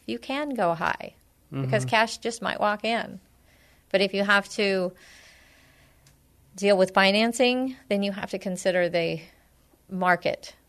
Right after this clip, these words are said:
Speaker 1: and what it supports.
Speaker 2: Yeah, the last house that I sold, um, the buyer was able to finance one hundred percent.
Speaker 1: Mm-hmm.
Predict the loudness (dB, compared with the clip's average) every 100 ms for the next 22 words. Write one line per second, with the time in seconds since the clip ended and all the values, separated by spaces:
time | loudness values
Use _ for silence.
0 | _ _ _ -6 -4 -4 -6 -2 0 0
1 | -2 -8 -6 -6 -6 -14 -20 -20 -12 -4
2 | 0 0 0 -2 -2 -2 -6 _ -20 -20
3 | -20 _ 0 2 2 0 0 2 2 0
4 | -2 0 2 2 0 0 0 0 -2 -8
5 | _ _ _ _ _ -8 -4 -4 -6 -6
6 | -6 -2 0 0 0 -2 -2 -4 -4 -6
7 | -6 -8 -6 -4 -4 -4 -6 -8 -8 -6
8 | -4 -2 -4 -4 -8 -10 -10 -6 -4 -4
9 | -6 -8 -12 -8 -8 -6